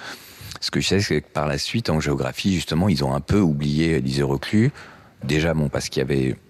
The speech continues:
ils mettaient trop pour eux, pour, euh, les scientifiques, euh,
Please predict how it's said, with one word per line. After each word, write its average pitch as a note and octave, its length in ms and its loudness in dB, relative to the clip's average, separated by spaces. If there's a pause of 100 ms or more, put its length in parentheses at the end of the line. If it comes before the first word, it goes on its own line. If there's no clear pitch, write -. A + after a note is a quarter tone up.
(200)
ils D2 60 2
mettaient - 280 2
trop F2+ 280 2 (100)
pour D#2 300 0
eux, C2+ 100 -2 (160)
pour, A1+ 260 -2
euh, G#1+ 140 -6
les - 160 -8
scientifiques, - 680 -6
euh, A#1+ 240 -6